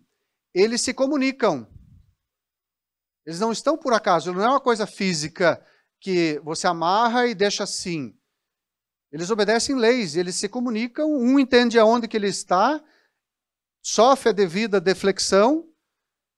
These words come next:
e aparece. E ele diz, previu, então, com isso, lentes gravitacionais. Um objeto de grande massa na frente curvaria a luz de objetos que estariam atrás dele, você conseguiria ter não só um aumento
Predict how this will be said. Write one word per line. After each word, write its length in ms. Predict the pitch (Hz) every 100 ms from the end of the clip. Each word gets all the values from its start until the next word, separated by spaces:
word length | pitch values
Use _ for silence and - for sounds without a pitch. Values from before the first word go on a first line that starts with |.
| _ _ _ _ _ -
e 80 | 240
aparece. 640 | 311 262 214 - - -
E 60 | 220
ele 160 | 262 262
diz, 240 | 240 220
previu, 480 | - 254 220 214 254
então, 300 | 247 233 233
com 180 | 240 220
isso, 260 | 233 -
lentes 380 | 233 226 233 226
gravitacionais. 880 | 220 214 214 220 - 247 208 165 147
Um 100 | 196
objeto 460 | 202 190 208 214
de 80 | 202
grande 300 | 185 240 233
massa 320 | 190 202 -
na 100 | 185
frente 560 | 160 185 214 233 262 254 _ _ _ _
curvaria 520 | 220 208 202 190 220 214
a 20 |
luz 300 | 196 247 226
de 80 | 214
objetos 460 | 170 160 208 214
que 60 | -
estariam 360 | - 180 190
atrás 360 | 180 190 190 170
dele, 200 | 185 202
você 200 | 226 233
conseguiria 560 | 233 214 226 190 202 208
ter 220 | 208 165
não 220 | 170 254
só 220 | - 233
um 40 | 220
aumento 800 | 185 170 220 247 - 160 113